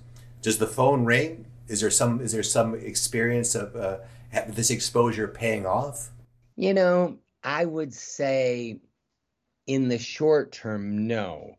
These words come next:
Speaker 2: but in the long term, yes. Right after you do a show,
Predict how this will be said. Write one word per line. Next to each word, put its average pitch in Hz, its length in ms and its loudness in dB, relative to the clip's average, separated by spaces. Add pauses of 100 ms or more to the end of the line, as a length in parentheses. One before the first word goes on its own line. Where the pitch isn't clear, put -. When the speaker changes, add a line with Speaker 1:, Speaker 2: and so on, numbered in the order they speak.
(140)
Speaker 2:
but 123 180 0
in 120 140 0
the 113 80 -2
long 113 360 -4
term, 101 360 -8
yes. - 600 -10 (1000)
Right 185 280 6
after 151 200 4
you 135 100 2
do 123 160 0
a 113 60 -2
show, 104 640 -2